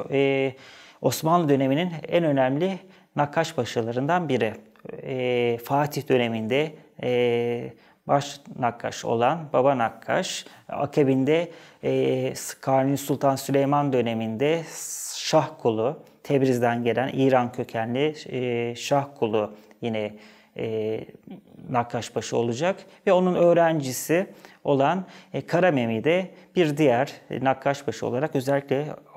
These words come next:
e, Kanuni Sultan Süleyman'ın bu klasik altın çağını yaşayan, e, Osmanlı'nın, e, özellikle her türlü, e, sanatına damga vura-,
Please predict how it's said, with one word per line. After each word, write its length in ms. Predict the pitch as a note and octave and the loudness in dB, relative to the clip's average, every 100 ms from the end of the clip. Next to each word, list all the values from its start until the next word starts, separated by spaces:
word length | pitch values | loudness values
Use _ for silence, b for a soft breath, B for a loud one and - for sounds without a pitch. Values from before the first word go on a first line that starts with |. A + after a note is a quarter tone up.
| D#3 | -4
e, 320 | B2+ B2 B2 A#2+ B B _ - - - | -2 0 -2 -4 B B _ -16 -14 -12
Kanuni 360 | - C3+ C3 C#3 | 0 4 4 2
Sultan 380 | - C3 C#3 C#3 | 0 0 2 2
Süleyman'ın 580 | - B2+ B2+ B2 C3 B2+ | 0 2 2 2 0 2
bu 220 | C3+ - - | 2 0 -8
klasik 500 | - B2+ B2 D3 - - - | -2 -2 0 -2 -2 -10 2
altın 380 | C#3+ A#2 D#3 D3 | 4 4 2 0
çağını 280 | C3+ B2 A#2 | 2 2 2
yaşayan, 540 | A2+ - A#2 D3 E3 B B B B | -2 0 2 2 0 B B B B
e, 680 | - B2 A#2+ A#2+ A#2+ A#2+ B2 - | -2 2 4 4 6 4 2 0
Osmanlı'nın, 920 | B2+ - D3+ D3+ C3+ A#2 C3+ F#3+ F#3 B B B | -4 -2 2 4 2 0 0 -2 -4 B B B
e, 260 | C#3 C3+ C#3+ | -2 0 2
özellikle 720 | C#3 D3 D#3 D3 C3+ C#3+ D#3+ D3+ | 2 2 2 0 0 0 0 -4
her 340 | - F3 F3 - | -2 0 0 -2
türlü, 540 | C#3+ A#2+ B2+ D#3 D#3 - - | -2 0 4 2 2 -6 -4
e, 520 | C3+ C3+ C3 C3 B2 | 0 2 2 0 -2
sanatına 960 | - - - C#3+ C#3+ C#3 C#3 C#3 E3 E3 | -8 -10 -4 0 2 2 2 2 0 2
damga 400 | B2+ B2+ C#3 D#3 | 2 4 4 4
vura-, 200 | B2+ B2+ | 4 0